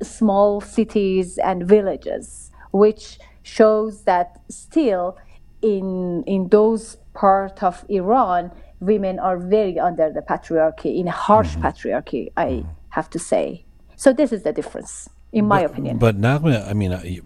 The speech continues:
Speaker 2: o-, obviously I defer to you, but at the same time, I mean, the Daughters of the Revolution who are
Speaker 1: Mm-hmm.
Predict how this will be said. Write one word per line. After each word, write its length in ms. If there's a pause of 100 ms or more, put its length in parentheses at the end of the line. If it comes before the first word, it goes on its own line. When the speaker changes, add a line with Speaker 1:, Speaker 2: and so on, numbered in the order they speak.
(160)
Speaker 2:
o-, 300
obviously 300
I 60
defer 300
to 80
you, 120
but 120
at 60
the 100
same 180
time, 220
I 40
mean, 220 (340)
the 80
Daughters 340
of 120
the 60
Revolution 640
who 220
are 220
Speaker 1:
Mm-hmm. 120